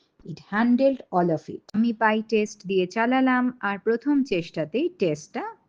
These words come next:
পাস করলো। And this is where কিউ really shines। ও শুধু কোড জেনারেট করে না, ও তোমার সঙ্গে বসে আইটারেট করে। যেন মনে হচ্ছে যে ও কোনো এআই কোডিং এজেন্ট না, একজন রিয়েল ইঞ্জিনিয়ার, যে তোমার পাশেই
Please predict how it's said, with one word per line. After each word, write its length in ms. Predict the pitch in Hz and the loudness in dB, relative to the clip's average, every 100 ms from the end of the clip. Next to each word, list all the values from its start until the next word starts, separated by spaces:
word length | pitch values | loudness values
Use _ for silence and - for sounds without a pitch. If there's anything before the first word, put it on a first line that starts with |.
| 202 | -2
পাস 180 | 165 - - | -2 -4 -16
করলো। 240 | 117 110 _ _ 226 | -16 -18 _ _ -2
And 100 | 220 208 | 0 0
this 140 | 269 - | -2 0
is 80 | 330 254 233 | 2 4 6
where 220 | 214 185 196 | 8 6 0
কিউ 160 | 262 277 240 | -2 0 4
really 260 | 226 233 240 | 4 4 0
shines। 460 | 233 214 185 131 113 - - _ _ _ _ _ - | 2 2 2 -2 -6 -16 -20 _ _ _ _ _ 2
ও 20 | 247 | 2
শুধু 180 | 247 285 302 302 | 2 -2 0 4
কোড 160 | 320 311 302 | 4 4 2
জেনারেট 400 | 277 254 254 247 220 | 4 6 4 4 4
করে 180 | 185 156 | 4 4
না, 80 | 131 120 - | 0 -4 -2
ও 40 | 226 233 | -2 2
তোমার 280 | 254 294 320 - | 4 4 2 0
সঙ্গে 280 | 277 269 262 220 | 0 2 4 4
বসে 280 | 220 - 185 202 | 2 2 2 2
আইটারেট 420 | 226 240 262 254 247 180 | 2 4 6 4 4 -2
করে। 200 | 131 101 - - 202 | -2 -4 -12 -2 4
যেন 140 | 254 262 254 | 4 4 4
মনে 140 | 262 285 | 4 4
হচ্ছে 320 | 262 - 233 214 240 - - _ 226 | 2 4 4 4 0 -14 -20 _ -2
যে 100 | 240 254 254 254 | 4 2 2 -2
ও 20 | 247 | 4
কোনো 180 | 285 277 269 - | 4 4 2 2
এআই 200 | 247 254 269 277 | 4 4 4 0
কোডিং 260 | 277 285 262 233 | 2 2 2 2
এজেন্ট 280 | 214 196 190 | 2 2 0
না, 60 | 165 180 | -2 -2
একজন 240 | 190 254 240 226 | 0 4 4 4
রিয়েল 240 | 254 262 254 240 | 4 2 2 4
ইঞ্জিনিয়ার, 540 | 247 247 202 139 113 - _ _ _ 196 | 4 4 2 0 -4 -10 _ _ _ -2
যে 80 | 214 208 | 0 2
তোমার 200 | 233 240 233 | 2 2 4
পাশেই 360 | 220 220 302 | 2 2 -2